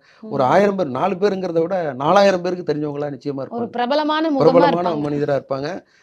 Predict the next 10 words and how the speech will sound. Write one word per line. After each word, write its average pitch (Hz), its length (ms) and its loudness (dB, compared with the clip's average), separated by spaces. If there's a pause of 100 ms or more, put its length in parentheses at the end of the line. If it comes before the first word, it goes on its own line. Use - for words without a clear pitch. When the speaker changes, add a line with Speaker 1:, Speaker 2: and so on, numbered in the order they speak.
(120)
Speaker 2:
ஆனா 185 220 -2
அவங்களுக்கு 139 460 -2
வாழ்க்கையில 170 340 -2
சில 139 240 -10
போராட்டங்களை 151 760 -4
சந்திச்சு 147 320 -8
தான் 160 120 -8
அவங்க 131 180 -10
முன்னேற 120 300 -10
முடியும். 104 280 -16